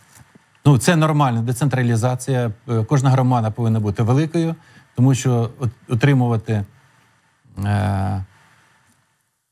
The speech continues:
і обслуговувати своїх людей, е, повинні бути повністю всі умови для обслуговування. В Теплодарі вони були.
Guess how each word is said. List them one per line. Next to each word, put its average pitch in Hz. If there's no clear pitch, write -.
і 127
обслуговувати 127
своїх 123
людей, 143
е, 117
повинні 156
бути 139
повністю 175
всі 160
умови 151
для 127
обслуговування. 107
В -
Теплодарі 143
вони 113
були. 165